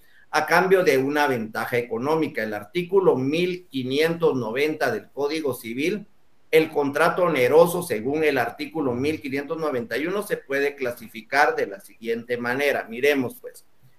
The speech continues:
Aquí tenemos el contrato oneroso y aquí tendría yo que haber corrido un poquito para ver la subclasificación, pero se me fue.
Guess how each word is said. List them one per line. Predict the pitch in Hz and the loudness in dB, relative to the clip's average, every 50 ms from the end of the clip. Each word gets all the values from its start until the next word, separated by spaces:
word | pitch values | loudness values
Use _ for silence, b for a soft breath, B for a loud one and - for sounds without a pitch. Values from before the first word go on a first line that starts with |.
| _ - | _ -10
Aquí | - 131 135 - 196 | -8 -6 -4 -4 -2
tenemos | 190 202 214 196 180 175 175 185 202 202 - - - | 0 2 2 2 2 2 2 4 2 2 2 0 0
el | 156 156 143 123 - | 0 0 0 -2 -4
contrato | - 127 127 123 120 120 139 156 170 165 165 - 165 | -4 -2 -2 -2 -2 0 2 4 4 4 6 6 6
oneroso | 160 143 131 123 120 123 143 165 196 208 202 - 220 220 214 | 8 6 6 4 2 4 4 4 4 4 2 2 2 4 4
y | 190 160 | 4 4
aquí | 139 123 - - 147 151 143 | 2 2 0 -2 -4 -2 0
tendría | 160 147 143 135 131 143 143 139 135 | 0 0 2 2 2 2 4 4 2
yo | 131 123 135 131 - | 2 0 -2 -4 -2
que | - 147 | 0 2
haber | 135 131 135 135 139 127 - | 4 4 4 2 0 -2 -4
corrido | - 120 120 120 117 135 143 143 139 135 | 0 2 2 2 2 0 -2 2 2 2
un | 135 143 139 139 | 2 0 -2 -6
poquito | 135 127 127 - - 180 175 190 190 175 | -6 -6 -6 -6 -8 -8 -4 -4 -4 0
para | - 135 117 113 117 | 2 2 2 2 2
ver | 120 127 127 120 131 | 2 0 0 0 -2
la | 135 127 120 113 | 0 0 0 0
subclasificación, | - - 123 110 - - - 123 120 117 110 - 113 107 - 113 110 107 107 107 110 - 160 180 190 196 190 190 _ _ _ _ _ _ _ _ _ - - - _ - - - - - _ _ - | -2 -8 -14 -16 -16 -12 -8 -4 -4 -4 -6 -8 -14 -18 -18 -18 -16 -12 -10 -10 -8 -4 -2 0 0 0 -2 -8 _ _ _ _ _ _ _ _ _ -20 -20 -20 _ -20 -20 -20 -20 -20 _ _ -2
pero | 160 170 180 190 196 208 202 202 202 202 202 196 180 | 0 2 4 4 4 2 2 2 2 2 0 0 -2
se | 170 - - 131 120 | -4 -4 -2 -2 -2
me | 117 113 107 101 101 101 - - - _ _ - - - _ - | -2 -4 -4 -6 -8 -10 -12 -16 -20 _ _ -20 -20 -20 _ -8
fue. | 110 123 123 120 120 | -4 -4 -4 -4 -4